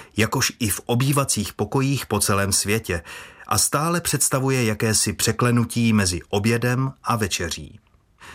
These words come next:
Seznam toho, co se k němu přikusuje, přitom často evokuje imperiální viktoriánskou dobu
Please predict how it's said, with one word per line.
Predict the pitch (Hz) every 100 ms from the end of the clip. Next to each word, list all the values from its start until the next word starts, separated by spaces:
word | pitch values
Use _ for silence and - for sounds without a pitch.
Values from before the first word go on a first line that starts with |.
| - -
Seznam | 127 120 113 101
toho, | 135 104 92
co | -
se | -
k | 95
němu | 101 92
přikusuje, | 87 113 107 123 - 131 127
přitom | - 110 101
často | 101 107 - 95
evokuje | - 98 101 107 101
imperiální | 98 104 101 107 104 107 107 110 110 107
viktoriánskou | 92 - 101 98 95 95 92 82
dobu | 90 90 113